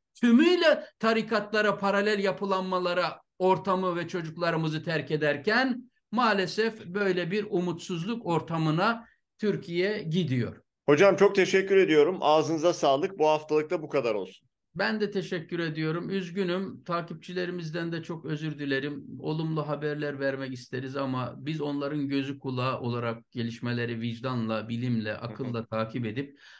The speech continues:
Speaker 1: halkımızı haberdar etmek mecburiyetindeyiz. Doğruları, yanlışları önceden bildirmek zorundayız.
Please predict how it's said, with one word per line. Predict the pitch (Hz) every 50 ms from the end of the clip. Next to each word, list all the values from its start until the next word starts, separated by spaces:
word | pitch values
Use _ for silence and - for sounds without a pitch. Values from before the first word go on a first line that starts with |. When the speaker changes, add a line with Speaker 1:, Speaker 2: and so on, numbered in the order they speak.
| _ _
Speaker 1:
halkımızı | - 135 143 139 - 147 147 147 147 156
haberdar | 143 139 139 139 143 139 139 147 151 143
etmek | 135 127 - - 139 135 135 -
mecburiyetindeyiz. | 120 123 127 127 123 123 127 131 127 131 127 123 127 127 123 120 117 117 120 127 127 131 131
Doğruları, | 127 123 123 127 127 127 123 123 127 131 139 -
yanlışları | - 127 127 123 123 123 123 123 - 123 123 123 123 -
önceden | - 120 120 120 117 113 120 120 120 117
bildirmek | 117 117 117 117 117 117 127 127 123
zorundayız. | - 120 113 110 107 110 104 107 107 123 135 135 - _